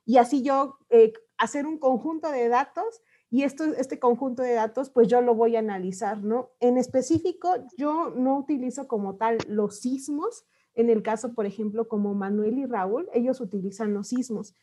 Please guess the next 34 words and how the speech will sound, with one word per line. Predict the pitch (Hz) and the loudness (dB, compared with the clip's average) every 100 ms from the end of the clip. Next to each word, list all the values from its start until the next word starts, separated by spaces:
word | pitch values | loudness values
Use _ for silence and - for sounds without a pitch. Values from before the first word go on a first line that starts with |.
| _ _ - | _ _ 0
Yo | 262 | 2
lo | 311 320 | 2 0
que | 233 | -4
utilizo | 233 220 226 233 | -4 -4 -4 -2
es | 262 - | -2 2
lo | 226 - | 0 0
que | 202 | -4
anteriormente | 214 233 233 220 233 254 247 262 | 0 2 4 4 4 2 0 -2
se | 262 - | -2 -6
consideraba | 208 208 220 202 202 214 214 214 | -6 -4 -4 -2 -2 -2 0 -2
inservible, | 208 202 208 180 208 214 339 349 | -2 -2 -2 -4 -6 -6 -6 0
ahora | 226 226 | 2 2
utilizo | 220 233 233 214 226 226 | 2 2 2 -2 -4 0
el | 233 185 | 0 2
ruido | 233 240 240 | 2 2 2
sísmico, | 247 233 220 190 - - 214 | -2 -6 -6 -8 -12 -10 -8
es, | 214 | 0
es | 240 254 | 2 2
decir, | 262 294 320 320 _ _ _ _ | 0 -4 -4 -6 _ _ _ _
todo | 269 285 | 4 4
aquello | 302 294 262 254 269 | 4 0 -2 0 -2
que | 269 190 180 180 _ _ - | -2 -2 -4 -8 _ _ 2
que | 254 | 2
antes | 262 262 | 4 0
no | 262 | 0
utilizaban, | 240 254 196 254 269 285 | -2 -6 -4 0 0 2
eso | 262 269 | 0 0
es | |
lo | 233 220 | -4 -2
que | 202 | -2
ya | 202 | -2
utilizo. | 202 214 247 - - _ _ _ _ _ | -2 -4 -4 -6 -14 _ _ _ _ _
Y | 233 | 0
entonces, | 285 277 302 302 302 294 294 | 0 2 0 0 0 -2 -2